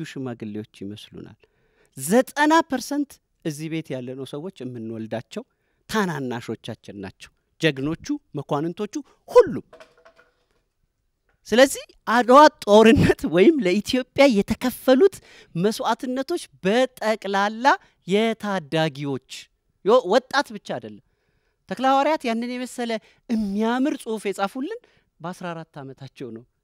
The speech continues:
የሄዱት። ፊት አውራሪ፣ እ፣ ቀኝ አዝማች ታፈሰ የሚባል ሚግ-፣ ለዓለሙ የከበደ ጀግና፣ ምንም ያልጻፍንለት አንድ ገጽ፣ አንድ አንቀጽ በቅጦ ያልጻፍንለት ጀግና ሃያ ሁለት ዓመቱ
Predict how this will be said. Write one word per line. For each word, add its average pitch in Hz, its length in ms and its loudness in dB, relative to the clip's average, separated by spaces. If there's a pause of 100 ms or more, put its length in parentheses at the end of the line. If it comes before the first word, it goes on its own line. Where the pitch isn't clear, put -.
(100)
የሄዱት። 120 320 -12 (320)
ፊት - 180 -12
አውራሪ፣ 226 300 -4 (240)
እ፣ 147 180 -8
ቀኝ 214 260 -6
አዝማች 254 320 -10
ታፈሰ 233 420 -10
የሚባል 185 460 -10 (640)
ሚግ-፣ 202 340 -2
ለዓለሙ 220 600 0
የከበደ 202 580 0 (100)
ጀግና፣ 151 300 2 (640)
ምንም 247 280 6
ያልጻፍንለት 170 720 -4
አንድ 190 320 -2
ገጽ፣ 147 200 -2 (280)
አንድ 202 220 4
አንቀጽ 170 360 -2
በቅጦ 143 300 -6 (200)
ያልጻፍንለት 190 720 -2
ጀግና 202 280 -2 (340)
ሃያ 175 140 -4
ሁለት 170 320 -8
ዓመቱ 120 280 -14